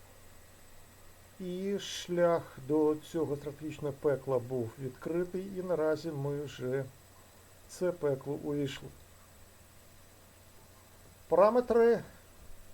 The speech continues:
подальшого розвитку, як і прогнозувалось, були обговорені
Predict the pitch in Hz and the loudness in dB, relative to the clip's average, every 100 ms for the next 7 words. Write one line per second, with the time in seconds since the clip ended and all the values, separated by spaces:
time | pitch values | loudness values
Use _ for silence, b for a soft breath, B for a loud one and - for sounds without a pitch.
0 | - - 175 196 190 - 190 175 170 - | -6 -2 4 4 4 2 2 4 2 -2
1 | 147 - 165 156 160 160 165 143 151 143 | -12 -8 0 4 2 2 -6 -4 -2 -2
2 | 151 151 151 151 139 139 143 151 151 151 | 2 4 4 2 0 0 2 2 2 0
3 | 147 - - - - - - - - - | -6 -20 -20 -20 -20 -20 -20 -20 -20 -20
4 | - - - - - - - - - - | -20 -20 -20 -20 -20 -20 -20 -20 -20 -20
5 | - - - - - - - - - - | -20 -20 -20 -20 -20 -20 -20 -20 -20 -10
6 | 127 120 156 180 190 180 180 | -6 0 4 6 4 4 2